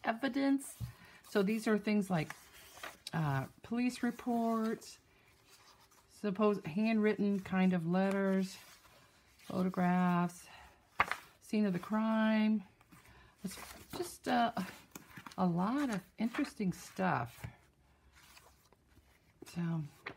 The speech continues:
things like this, uh, a cablegram, some kind of report, little card, see? It's all bound together. Pretty cool book.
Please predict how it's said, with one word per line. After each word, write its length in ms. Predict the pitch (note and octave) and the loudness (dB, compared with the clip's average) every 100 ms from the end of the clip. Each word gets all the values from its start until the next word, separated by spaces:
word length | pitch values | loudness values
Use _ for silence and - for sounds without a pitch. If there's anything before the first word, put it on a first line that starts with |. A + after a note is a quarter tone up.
| - | -8
things 200 | G3 F3+ | -8 -6
like 180 | D#3+ - | -8 -6
this, 320 | D3+ D#3 - | -6 -6 -8
uh, 320 | - G1+ - F3+ - - - - - - - - - - - - | -12 -12 -12 -14 -16 -20 -20 -20 -20 -20 -20 -20 -20 -20 -20 -20
a 40 | - - | -20 -12
cablegram, 1000 | - F#3 F3+ F#3 F3 F3 E3+ E3+ E3 E3 - - - - - _ _ _ _ - _ - - - - - - _ _ _ - - - - - - - - _ - - | -4 -4 -2 2 4 4 4 4 2 -2 -6 -20 -20 -20 -20 _ _ _ _ -20 _ -20 -20 -18 -18 -20 -20 _ _ _ -20 -20 -20 -20 -20 -20 -20 -20 _ -14 -12
some 100 | F#3 | -10
kind 220 | F3 E3+ | -8 -8
of 180 | D3+ - | -8 -8
report, 400 | D3+ - - F3+ | -10 -8 -4 -4
little 160 | E3+ E3 | -2 -6
card, 540 | - F3 E3 D#3+ D#3+ | -4 -2 -2 -2 -4
see? 340 | - E3 E3 E3 - - - - - | -4 -2 -2 -2 -8 -20 -20 -20 -14
It's 80 | - | 0
all 180 | F#3 A#3 | 4 4
bound 280 | A#3 A3+ A3 | 4 4 2
together. 500 | G#3 G3 F#3+ F#3+ G#3+ - _ - - - _ _ _ _ - _ - - _ _ - - - - _ - _ _ - - - - - - - - - - - | 2 4 4 4 0 -8 _ -20 -20 -20 _ _ _ _ -20 _ -20 -20 _ _ -20 -16 -16 -16 _ -20 _ _ -20 -20 -20 -20 -20 -20 -20 -20 -20 -18 -10
Pretty 160 | C#4 | -8
cool 200 | C#4+ B3 | 0 0
book. 300 | G3 F3+ F3+ | 4 2 2